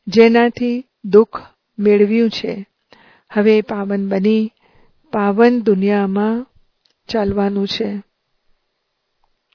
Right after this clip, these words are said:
તમને હોલ મળતા રહેશે. પછી કહેશે, "Too late." બાપ કહે છે, "હું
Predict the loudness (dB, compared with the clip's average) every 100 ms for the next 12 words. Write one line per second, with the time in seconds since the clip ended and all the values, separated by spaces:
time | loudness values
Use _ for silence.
0 | _ _ _ _ _ _ _ _ _ _
1 | _ _ _ _ _ _ _ -2 0 4
2 | 4 2 0 _ -18 -4 2 4 4 0
3 | -4 -4 -4 -2 -2 -4 -6 -10 -10 -14
4 | _ _ _ _ _ _ _ -2 -2 -2
5 | -2 -2 -6 _ _ _ -2 0 0 0
6 | -2 -2 0 0 0 -4 -6 -12 -20 _
7 | _ _ _ _ _ _ -6 -6 -6 -6
8 | -4 -4 -4 -4 -4 -6 _ _ _ _
9 | _ _ 2 2 2